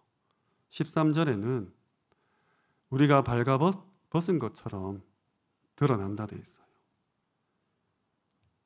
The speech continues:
네, 빨리, 빨리 말씀 앞에 이렇게 누가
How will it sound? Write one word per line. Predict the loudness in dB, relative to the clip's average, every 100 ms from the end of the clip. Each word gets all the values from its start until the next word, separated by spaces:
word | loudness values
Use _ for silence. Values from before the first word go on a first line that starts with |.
| _ _ _ _
네, | -18
빨리, | -2 2 4 2 -2 -8 -18 _ _ _ _ _ _ _ _ _ _ _ _ _ 0
빨리 | 4 6 6
말씀 | 6 2 2 0
앞에 | 0 -2 -6 -4 -6 -8 _ _ _ _ _ _ _
이렇게 | -10 -4
누가 | 4 6 6 0